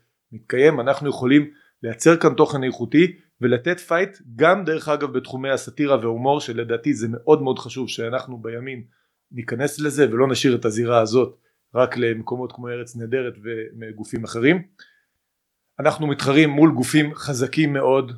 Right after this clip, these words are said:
מול התקשורת ההומוגנית שלנו שדורסת הכל ושמושכת את כל המערכת היום לכיוון של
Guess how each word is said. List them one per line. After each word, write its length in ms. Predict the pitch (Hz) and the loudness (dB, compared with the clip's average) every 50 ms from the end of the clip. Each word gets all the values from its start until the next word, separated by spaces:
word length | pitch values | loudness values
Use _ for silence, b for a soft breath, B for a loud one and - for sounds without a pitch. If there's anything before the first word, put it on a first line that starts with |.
| - - | -14 -10
מול 340 | 127 135 147 147 143 143 - 131 | -4 -2 0 0 0 -2 -6 -10
התקשורת 580 | - - 131 - - - 151 151 151 147 147 | -14 -16 -12 -8 2 4 4 6 6 4 2
ההומוגנית 520 | 135 131 127 127 120 127 143 139 139 135 - | 0 -2 -2 -2 2 2 2 2 2 -2 -4
שלנו 400 | - 131 127 127 127 127 127 117 | -2 0 2 2 2 2 -2 -4
שדורסת 800 | - - 123 120 101 127 110 104 107 131 147 143 - 143 - | -2 -2 -2 0 2 0 0 2 4 2 2 2 0 -4 -6
הכל 340 | 131 123 - 131 127 123 117 | -8 -6 -2 -2 -2 -2 -2
ושמושכת 880 | 107 104 - 123 123 123 - 123 123 123 120 - - 135 - - 120 - | -4 -4 -4 -2 -2 -2 -4 -6 -8 -8 -6 -6 -8 -8 -8 -10 -12 -14
את 60 | 113 | -8
כל 180 | - - 143 135 | 0 2 4 4
המערכת 400 | 131 123 123 127 - - 117 - | 4 2 0 -2 -2 -4 -2 0
היום 240 | 117 127 131 127 123 | 0 0 2 0 -2
לכיוון 360 | 113 - 123 117 123 135 120 | -4 -4 -2 -2 0 -2 0
של 220 | - 127 117 113 | 0 0 -2 -2